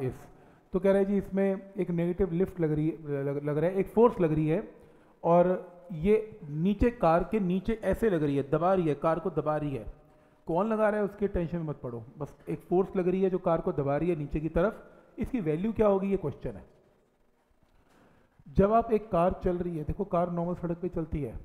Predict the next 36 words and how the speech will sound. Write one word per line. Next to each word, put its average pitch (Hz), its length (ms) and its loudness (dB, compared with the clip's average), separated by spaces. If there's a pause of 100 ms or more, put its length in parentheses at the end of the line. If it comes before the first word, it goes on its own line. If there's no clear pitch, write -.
(480)
उसका 170 140 -2
नॉर्मल 175 320 0
रिएक्शन 185 360 -2
एन 156 220 -4
है 196 140 0
और 180 200 -2
वेट 170 200 -2
उसका 170 200 -4
एम 156 220 -6
जी 135 140 -4
है, 107 120 -10 (500)
वर्टिकल 165 360 -2
फोर्स 170 260 -4
से 175 80 -4
तो 185 100 -4
दो 151 140 -2
ही 139 140 -4
हैं। 107 160 -10 (420)
अब 190 240 -2
तुम 226 220 0
जाके 165 400 2
अगर 202 420 2
एफ़ 180 260 -6
वी 214 80 -2
लगा 156 240 2
दोगे, 165 280 0
नॉर्मल 160 420 -2
रिएक्शन 156 320 -4
चेंज 147 200 -8
हो 127 60 -8
जाएगा। 101 340 -12 (1000)
तो 190 60 4
इसमें 190 260 0
क्या 180 180 2
करना 180 280 0
पड़ेगा, 180 360 0